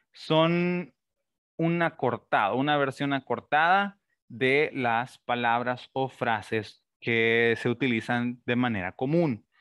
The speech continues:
El por qué se hace esto, básicamente es porque en inglés se trata de que, o sea, se hable lo más rápido que se pueda. Y hay momentos en los cuales el decir she is, que es la forma correcta,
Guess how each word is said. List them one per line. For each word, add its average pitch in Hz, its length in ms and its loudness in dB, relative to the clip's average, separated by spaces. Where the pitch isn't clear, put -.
El 170 200 2
por 160 200 0
qué 214 200 0
se 226 180 -2
hace 208 440 0
esto, 120 500 -6
básicamente 165 760 0
es 120 100 -2
porque 135 300 -6
en 135 100 0
inglés 131 320 0
se 135 140 -2
trata 120 460 0
de 127 200 0
que, 117 180 -8
o 123 80 -4
sea, 117 120 -2
se - 160 -4
hable 127 240 0
lo 127 100 2
más 117 200 0
rápido 117 400 -2
que 113 80 -8
se - 140 -12
pueda. 90 460 -4
Y 185 220 4
hay 196 160 6
momentos 196 920 0
en 123 140 2
los 117 200 0
cuales 120 580 0
el 123 360 0
decir 120 560 0
she 170 360 -2
is, 127 340 -4
que 117 200 -2
es 123 60 -2
la 127 100 -2
forma 120 360 -4
correcta, 131 640 -2